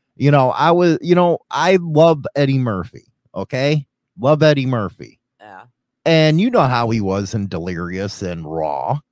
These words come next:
Speaker 2: Yeah.
Speaker 1: And I just found a newspaper article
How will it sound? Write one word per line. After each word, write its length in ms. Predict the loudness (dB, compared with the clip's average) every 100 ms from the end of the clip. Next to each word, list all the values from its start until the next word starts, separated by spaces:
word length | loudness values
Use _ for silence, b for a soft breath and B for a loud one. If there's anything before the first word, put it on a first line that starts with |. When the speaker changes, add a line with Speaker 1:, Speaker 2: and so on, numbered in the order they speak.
| _
Speaker 2:
Yeah. 360 | -20 -20 -18 -20 _ _ _ _ _ -2
Speaker 1:
And 480 | 0 2 2 -2 -6 _ -2
I 160 | 0
just 360 | 2 0 0 0
found 360 | 0 2 2 2
a 40 |
newspaper 800 | 4 2 0 -2 -2 -2 -4 -6
article 680 | -4 -6 -8 -6 -6 -6